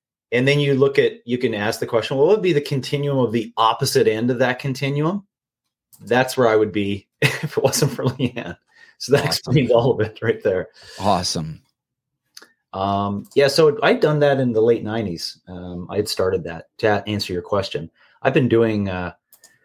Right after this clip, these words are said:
Speaker 1: I was doing the, you know, for those of you who've been around the strength conditioning industry for a while, I was reading, you know, Iron Mind and, uh,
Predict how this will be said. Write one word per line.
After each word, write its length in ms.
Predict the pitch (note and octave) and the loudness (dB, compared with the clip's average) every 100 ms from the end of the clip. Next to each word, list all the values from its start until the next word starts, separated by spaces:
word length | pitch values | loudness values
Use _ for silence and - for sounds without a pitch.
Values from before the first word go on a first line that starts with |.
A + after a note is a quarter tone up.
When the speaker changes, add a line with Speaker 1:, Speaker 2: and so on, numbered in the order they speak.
| _ _ - | _ _ -2
Speaker 1:
I 80 | E3 | 0
was 160 | E3 | 2
doing 300 | A#2+ C3 C3 | 2 4 4
the, 340 | B2+ A#2+ A2+ - _ _ | 6 4 2 -2 _ _
you 100 | A#2 | 0
know, 240 | F#2 - _ _ _ _ _ _ _ _ _ | 0 -2 _ _ _ _ _ _ _ _ _
for 120 | A#2+ | -2
those 200 | A2 A#2+ | 2 2
of 60 | A#2+ | 2
you 120 | A#2+ | 2
who've 120 | A#2 | 2
been 120 | G#2 | 0
around 340 | G2 G2 G2 G2+ | 0 -2 -2 0
the 180 | F#2 F2+ | -2 -2
strength 380 | - - G#2+ | -4 -2 -2
conditioning 580 | - A2+ - G2 F#2 E2+ | 0 -2 -2 -6 -6 -10
industry 640 | - F#2 F2 - F2+ F2+ E2 - | -10 -8 -8 -6 -4 -4 -8 -2
for 140 | F#2 | 2
a 40 | F2 | 2
while, 540 | F2+ F2+ F2 F2 - _ _ _ _ | 0 -2 -4 -4 -8 _ _ _ _
I 140 | A#2 | 2
was 220 | F#3+ D#3+ | 2 0
reading, 640 | G#2+ B2 B2 A#2+ A#2 A#2 A#2+ | 2 4 4 4 2 0 -6
you 120 | - G#2+ | -4 -2
know, 340 | F#2+ F#2+ F#2+ | 0 -2 -2
Iron 280 | A2 A#2 A#2 | 0 2 2
Mind 540 | A2 A2 G#2+ G#2+ A2 A2 | 2 0 0 -2 -6 -8
and, 340 | G2+ G2 F#2+ F2+ | -6 -6 -4 -6
uh, 360 | F2+ F2 E2+ | -4 -6 -8